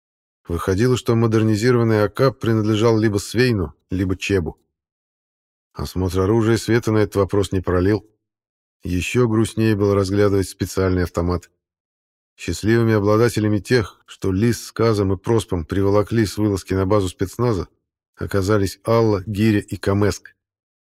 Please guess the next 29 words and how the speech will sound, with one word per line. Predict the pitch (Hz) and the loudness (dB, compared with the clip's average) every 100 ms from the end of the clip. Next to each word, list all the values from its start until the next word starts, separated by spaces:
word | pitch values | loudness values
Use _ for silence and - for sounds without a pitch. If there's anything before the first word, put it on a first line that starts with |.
| _ _ - | _ _ -10
Вал | 87 92 117 | -4 0 0
тогда | 107 107 107 | 2 0 2
достался | 104 - 107 101 98 | 0 2 0 0 -4
и | - | -4
Юле, | 98 98 110 92 - _ _ | -4 0 0 0 -4 _ _
но | 90 92 | -6 -4
знахарки | 90 123 - 110 113 | -2 -2 -2 -4 -4
сейчас | - 101 113 - | -6 -4 -4 -2
с | |
ними | 113 107 | -2 0
не | 110 | 0
было. | 90 76 - _ _ _ _ _ _ _ _ _ _ _ - | -2 -4 -8 _ _ _ _ _ _ _ _ _ _ _ -10
Окровавленные | 85 82 87 107 110 107 107 | -6 -2 2 2 4 2 2
лоскуты, | 104 - 98 - 131 | 0 -2 -6 -2 2
оставшиеся | 123 - 110 - 104 104 | 2 2 0 0 0 0
от | 98 | 0
одежды, | 98 101 101 92 | 0 2 0 -2
тоже | 90 123 101 | -2 0 0
были | 92 87 | 0 -2
плохими | - 95 - 92 | -2 -4 -2 -2
подсказчиками | 87 90 - 104 95 - 87 87 | -2 -4 -2 -2 -2 -4 -6 -4
в | 85 | -2
этом | 82 87 | -2 -4
вопросе. | 87 90 85 - - _ _ _ _ _ _ _ _ | -2 -2 -2 -4 -18 _ _ _ _ _ _ _ _
Казалось, | - 90 120 120 | -8 -2 2 0
твари | - 104 123 120 | 0 2 4 4
обмусолили | 107 110 107 127 110 104 | 2 0 0 0 2 0
каждую | - 127 120 123 | 0 0 2 0
тряпочку, | 120 117 107 90 - 82 | 2 2 0 -4 -10 -16